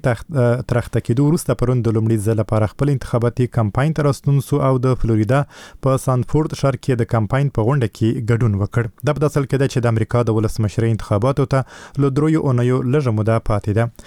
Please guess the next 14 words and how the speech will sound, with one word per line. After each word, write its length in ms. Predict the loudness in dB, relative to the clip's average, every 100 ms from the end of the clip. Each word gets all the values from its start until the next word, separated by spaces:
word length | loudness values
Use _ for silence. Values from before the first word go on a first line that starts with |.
| -20 -14 -4
ټرمپ 240 | -2 0
په 80 | 0
دې 60 | 0
غونډه 180 | 0 -2 0
کې 80 | -2
د 80 | 0 0
کورونا 260 | 2 2 2
وبا 180 | 2 0
د 80 | 0
مخنیوي 400 | 0 0 0 0 2
او 80 | 0
له 100 | 2 2
دې 60 | 2
ناروغۍ 340 | 2 0 0